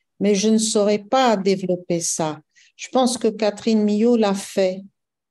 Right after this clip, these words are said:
dans un de ses livres. En tout cas, elle avait un séminaire à l'école freudienne qui était sur, euh, les mystiques. Euh, c'est une position, euh, c'est une position agréable.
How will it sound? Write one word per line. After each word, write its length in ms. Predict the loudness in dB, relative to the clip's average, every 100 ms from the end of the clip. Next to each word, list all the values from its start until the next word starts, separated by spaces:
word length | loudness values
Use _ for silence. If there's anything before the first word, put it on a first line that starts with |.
| _ _ _ _ _ -6
dans 240 | -4 -2 -2
un 80 | -2
de 60 |
ses 240 | -2 0 0
livres. 400 | 0 -4 -6 -12 _ _ _
En 100 | -8
tout 60 | 0
cas, 200 | 2 2
elle 100 | 2
avait 160 | 2
un 100 | 0
séminaire 560 | 0 0 2 2 2 0
à 100 | 0
l'école 360 | -2 0 -2
freudienne 640 | -2 -6 -2 0 0 0 -2
qui 100 | -4
était 240 | -2 -2
sur, 380 | -2 -4 -2 0
euh, 200 | 0 -2 -2
les 140 | -4
mystiques. 680 | -6 -6 -10 -16 -18 -20 -20 _ _ -20 _ -20 -20 -20 _ _ _ -8
Euh, 500 | -2 0 2 2 0 -2 -6 _ _ _ _ _ _ _ _ _ _ _ _
c'est 500 | -18 -14 -6 -4 -4
une 180 | -2 -2
position, 840 | 0 0 -2 -2 -2 0 2 2 0
euh, 260 | 2 0 -2 -6 _ _ _ -20 _ _ _ _
c'est 320 | -12 -10 -4
une 140 | -2 0
position 880 | 0 -2 -4 -4 0 2 2 0 -6 -20 _ _ _ _ _ _ -4
agréable. 840 | -2 0 2 2 2 0 -4 -6